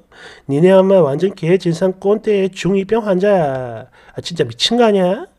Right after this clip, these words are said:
꼭 대답을 받아야 되겠어? 지금 집안 분위기 니네 엄마가 다 망친 거야. 자기 혼자 기분 나빠진 걸 감히 어디다 화풀이를 하는 거야, 이게.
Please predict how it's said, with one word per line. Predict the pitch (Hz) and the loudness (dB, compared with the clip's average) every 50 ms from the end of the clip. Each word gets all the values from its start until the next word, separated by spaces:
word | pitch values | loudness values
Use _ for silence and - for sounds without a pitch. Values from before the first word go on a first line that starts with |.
| _ _ _ _ _ _ | _ _ _ _ _ _
꼭 | - 240 254 254 | 2 2 4 2
대답을 | - 175 196 240 254 226 | 2 2 4 4 4 4
받아야 | 185 226 262 277 262 247 | 4 4 6 6 6 6
되겠어? | 226 208 208 220 - - - 214 254 370 - _ _ _ _ - - - - _ | 6 4 2 2 0 -2 -2 -2 -2 -4 -8 _ _ _ _ -20 -20 -20 -14 _
지금 | - - 277 269 302 262 - - _ _ _ | 0 2 4 6 6 4 2 -2 _ _ _
집안 | - - 302 302 302 294 247 | -4 0 4 6 6 6 6
분위기 | 226 214 220 240 240 220 214 202 202 196 170 120 | 2 0 -2 -2 -2 -2 -2 0 0 -2 -2 -2
니네 | 131 151 208 240 | 0 4 4 6
엄마가 | 247 254 262 269 262 254 | 6 6 6 4 4 4
다 | 247 214 180 175 | 4 4 4 4
망친 | 185 214 233 - - 254 240 | 4 2 0 0 0 2 2
거야. | 226 220 214 208 202 202 202 208 208 208 202 185 156 135 117 113 - - - _ - - - - - - | 4 4 4 4 4 2 2 2 0 0 0 0 -2 -4 -6 -8 -10 -14 -20 _ -20 -20 -20 -20 -20 -8
자기 | - - 208 220 240 240 269 | 0 6 8 8 8 6 4
혼자 | 247 269 277 269 240 | 2 2 2 2 0
기분 | 247 - 226 233 240 247 | 0 -2 -2 0 0 2
나빠진 | 214 180 170 165 190 196 190 202 202 | 2 0 2 2 2 2 2 0 0
걸 | 190 185 180 180 180 185 190 | 0 0 0 0 0 -2 -2
감히 | - - 165 175 233 220 | -2 -2 -2 0 0 0
어디다 | 143 104 135 185 - _ - 285 277 | 0 -2 -4 -6 -6 _ 0 2 2
화풀이를 | 262 294 302 - 294 285 285 277 277 240 | 2 0 -2 -2 -2 0 2 2 2 2
하는 | 262 269 262 254 | 4 4 4 4
거야, | 254 269 285 285 | 4 4 6 4
이게. | 247 190 170 156 135 117 107 107 | 4 2 0 -2 -4 -4 -8 -10